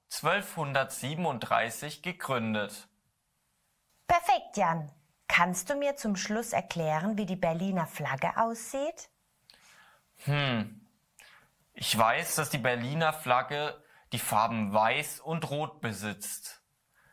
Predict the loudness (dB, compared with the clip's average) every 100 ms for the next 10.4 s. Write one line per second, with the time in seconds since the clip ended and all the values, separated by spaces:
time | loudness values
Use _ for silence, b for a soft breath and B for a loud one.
0 | b b b -2 0 2 4 4 2 0
1 | -2 2 2 2 -4 -4 -4 -4 -10 _
2 | 0 2 2 2 4 4 2 2 -2 -2
3 | -4 2 4 4 0 -10 -14 _ _ _
4 | _ _ _ _ -14 B B B -6 0
5 | 2 2 2 0 0 -2 -2 -4 -4 -4
6 | -6 -8 -20 _ _ _ _ -6 -2 0
7 | 2 2 2 0 B B 0 0 -2 -2
8 | -2 -4 -8 -8 -4 -2 -2 -4 -4 0
9 | 0 0 0 -2 -4 -4 -4 -4 -2 0
10 | -2 -6 -8